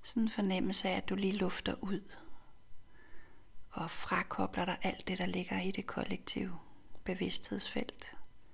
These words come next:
som ikke er dit ansvar, men som vi bliver påvirket af. Clear dit space fra tankeformer, følelser,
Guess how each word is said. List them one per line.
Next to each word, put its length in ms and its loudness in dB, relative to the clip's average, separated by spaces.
som 240 0
ikke 160 4
er 40 0
dit 180 0
ansvar, 540 2
men 180 2
som 280 0
vi 60 2
bliver 180 -2
påvirket 640 0
af. 260 -4
Clear 240 6
dit 220 0
space 580 4
fra 120 -2
tankeformer, 880 4
følelser, 600 6